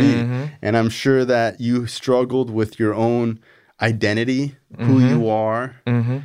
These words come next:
Speaker 2: meeting women, thinking
Speaker 1: Yep.
Speaker 2: you're a Jesus freak,
Speaker 1: Yep.
Speaker 2: you know, uh, your own beliefs in coming from a hardcore Christian upbringing to what you would consider as progressive,
Speaker 1: Mm-hmm.
Speaker 2: right? I just want to hear, like, your side of, like,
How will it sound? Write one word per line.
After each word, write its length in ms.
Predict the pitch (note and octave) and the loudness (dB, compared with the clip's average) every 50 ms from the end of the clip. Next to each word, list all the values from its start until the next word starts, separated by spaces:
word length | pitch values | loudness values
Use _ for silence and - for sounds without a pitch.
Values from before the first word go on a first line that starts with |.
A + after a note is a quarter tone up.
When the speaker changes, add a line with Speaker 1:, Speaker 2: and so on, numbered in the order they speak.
| - _ _ _ - | -12 _ _ _ -2
Speaker 2:
meeting 460 | B2+ B2 C3 C3+ C3+ C3 C3 B2 A#2+ | 0 2 4 4 4 2 0 0 0
women, 480 | A#2+ B2 A2+ A2 A#2+ B2+ C3 C#3+ D3+ D3 - - - _ _ _ - - | 0 0 0 0 0 0 -2 -2 -4 -6 -12 -20 -20 _ _ _ -12 0
thinking 320 | - A#2+ A#2 A#2+ C3 A#2 | 2 2 4 4 2 2
Speaker 1:
Yep. 40 | A#2 | 2
Speaker 2:
you're 100 | A#2 A#2 | 2 2
a 60 | A2+ | 2
Jesus 380 | A2 A2+ A#2 A2+ A2 A#2+ A#2 - | 2 0 -2 -2 -2 -4 -8 -8
freak, 380 | - - C3 C3 C#3 C#3+ - - B2+ | -4 -2 -2 -2 -2 -4 -8 -14 -8
Speaker 1:
Yep. 280 | A#2+ A#2 A#2 B2+ A#2 | -2 0 0 2 2
Speaker 2:
you 80 | A2+ A2+ | 2 2
know, 360 | G#2+ G#2 G#2 G#2+ A2+ A#2 - - | 2 2 2 2 0 -2 -2 0
uh, 220 | A2+ G#2+ G#2 G#2 A2 | 0 0 2 0 2
your 160 | A#2 B2 - - | 0 0 0 2
own 240 | B2+ C3 C#3 C3 | 2 2 2 2
beliefs 500 | B2 B2+ A#2+ A#2+ B2+ B2+ D3 C#3+ - - | 2 0 0 2 2 2 0 0 -2 -6
in 220 | B2+ A#2 A#2 A2+ G#2+ - - - _ - - | -4 -2 -2 -2 -4 -8 -16 -20 _ -16 -10
coming 300 | - C#3 B2+ C3 C3 B2+ | -4 -2 0 0 0 -2
from 360 | A#2+ - - C3+ C3 B2 A#2+ | -4 -6 -6 -4 -2 0 0
a 120 | A2+ A2 A#2 | 0 0 0
hardcore 640 | A#2 C3 C3+ C3 - - - - C3+ B2+ B2 B2 A#2+ | 2 2 0 0 0 -2 0 2 2 4 4 2 0
Christian 400 | - - C3+ A#2+ - - B2+ A#2+ | 0 0 0 0 0 0 -2 0
upbringing 560 | G2+ A#2 A2+ A2 - B2+ B2+ C3 C3 C#3 C3+ C3 | 0 0 -2 -2 -2 -2 -2 0 0 0 0 -2
to 360 | C3+ - B2+ A#2+ A#2+ A#2 A#2 - - - - - - _ _ _ _ - - | -2 -2 -2 -2 -2 -2 -4 -6 -12 -20 -20 -20 -20 _ _ _ _ -10 -6
what 260 | - C3+ B2+ B2 A2 | 0 2 2 2 2
you 180 | B2+ A#2+ B2 B2 | 0 0 2 2
would 220 | B2 B2 A#2+ A#2+ - | 2 0 -2 -4 -6
consider 300 | - A#2 - - C3 B2 | -6 -4 -2 0 0 0
as 80 | A2+ | 0
progressive, 800 | A#2 _ _ - C3+ B2 A#2 A2 G#2+ G#2+ A2 - - B2+ C#3 D3+ | -2 _ _ -2 -2 2 4 4 4 4 2 -2 -2 -2 -2 -2
Speaker 1:
Mm-hmm. 280 | C#3+ B2 A#2 A2+ A#2 A2+ | -2 -2 -2 0 0 0
Speaker 2:
right? 320 | A2 G2+ G#2+ A#2+ C#3 D#3 _ _ _ _ - - _ _ _ _ _ - | 0 0 -2 -2 -4 -6 _ _ _ _ -20 -20 _ _ _ _ _ -2
I 140 | F#2+ F#2+ G2 | 0 0 0
just 320 | G2 G#2+ A#2 A#2 A2 - - | 0 0 0 -2 -2 -2 -4
want 320 | - A2 G#2+ G#2+ G#2+ G#2+ - | -2 0 2 2 0 0 -2
to 120 | - G#2+ | -2 -4
hear, 320 | F#2+ - - A#2+ A#2+ A#2 A2+ | -4 -2 0 2 2 4 4
like, 220 | G#2+ G2+ G2 - | 2 0 -2 0
your 140 | A#2 A2+ A2+ | 0 0 0
side 480 | G#2+ - - - A2 G#2+ G#2+ A2 A2 G#2 | 0 -4 -2 0 2 4 4 2 2 0
of, 160 | G2+ F#2 F#2 | 0 -2 0
like, 300 | G2 F#2+ F2+ F2 - - | 0 0 -2 -2 -4 -10